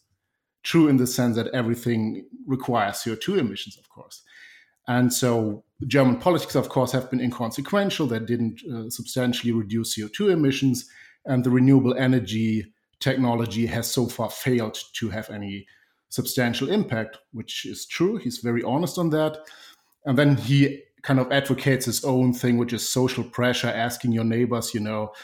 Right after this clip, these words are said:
um, "Why are you booking an ocean cruise for vacation? Why are you driving S U Vs?" and so on. So this is his sort of solution for the political, um, non-accomplishment of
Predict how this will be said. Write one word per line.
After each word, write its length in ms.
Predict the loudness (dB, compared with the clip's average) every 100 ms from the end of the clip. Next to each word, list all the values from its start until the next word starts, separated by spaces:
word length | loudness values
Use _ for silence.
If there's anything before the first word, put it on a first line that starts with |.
| -20 -20 _ _ -6
um, 460 | -2 -2 -2 -6 -2
"Why 180 | 2 4
are 80 | 2
you 120 | 0
booking 500 | 0 -2 2 4 4
an 120 | 2
ocean 340 | 2 2 2 0
cruise 380 | 2 4 4
for 140 | 2 0
vacation? 640 | 0 0 2 2 2 -2
Why 160 | -2 -2
are 40 |
you 120 | -2
driving 400 | -2 -2 0 -2
S 180 | -4 -4
U 100 | -2
Vs?" 340 | 2 2 2 0
and 120 | -6
so 220 | -6 -4
on. 220 | -4 -4
So 320 | -6 -8 -8 -10 -20 _ -2
this 160 | 0
is 140 | 0 2
his 440 | 2 2 -6 -14
sort 220 | -8 -2
of 120 | -2 -4 -10
solution 640 | -4 0 4 2 2 -4
for 180 | -4 -8
the 80 | -6
political, 680 | -6 -4 -6 -8 -8 -8 -14 _ _ _ _ _ _ _ -10
um, 440 | -8 -6 -8 -10 _
non-accomplishment 920 | 0 2 2 0 -2 -2 -4 -6 -8 -8
of 180 | -12